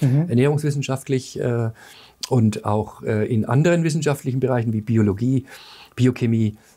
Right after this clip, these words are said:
Speaker 2: äh, aber auch Astrologie. Äh, das macht dann speziell, machen Fachleute und Freunde von mir, mit denen ich da kooperiere. Das ist die W W W doktor reinwald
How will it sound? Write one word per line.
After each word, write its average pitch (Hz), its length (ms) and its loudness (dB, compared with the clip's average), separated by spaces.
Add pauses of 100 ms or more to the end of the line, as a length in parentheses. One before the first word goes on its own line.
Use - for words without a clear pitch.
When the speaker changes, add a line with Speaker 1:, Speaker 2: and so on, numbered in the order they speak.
(180)
Speaker 2:
äh, 117 40 2
aber 107 440 0
auch - 60 -8
Astrologie. 147 600 -2 (1160)
Äh, 117 380 0
das 101 200 -4
macht 113 240 -2
dann 110 120 -4
speziell, 107 420 0
machen 101 520 -2 (220)
Fachleute 123 540 -2
und 101 100 -2
Freunde 127 280 0
von 147 140 -2
mir, 139 220 2 (280)
mit 107 120 -4
denen 110 140 4
ich 104 100 0
da 113 120 -2
kooperiere. 120 600 -2 (440)
Das 127 160 0
ist - 180 -6
die 123 100 2
W 131 120 4
W 147 120 2
W 135 300 0 (100)
doktor 127 360 -2
reinwald 110 480 0